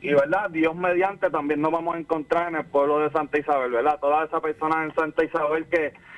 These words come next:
que nos patrocinan, porque tenemos clientes de Santa Isabel también, pues vamos a estar ya más cerquita de ellos, ya,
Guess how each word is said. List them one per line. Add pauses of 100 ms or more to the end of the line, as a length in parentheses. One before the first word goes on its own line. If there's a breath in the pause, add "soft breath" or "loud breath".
(160 loud breath)
que
nos
patrocinan,
porque
tenemos
clientes
de
Santa
Isabel
también,
pues
vamos
a
estar
ya
más
cerquita
de
ellos,
ya,